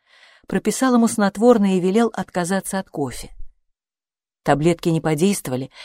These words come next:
и тогда врач прописал слабый транквилизатор, а потом более сильный.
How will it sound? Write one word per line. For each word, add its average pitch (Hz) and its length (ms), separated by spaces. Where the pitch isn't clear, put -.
и 170 80
тогда 165 360
врач 240 260
прописал 208 460
слабый 170 500
транквилизатор, 151 880
а 170 100
потом 262 320
более 262 340
сильный. 165 640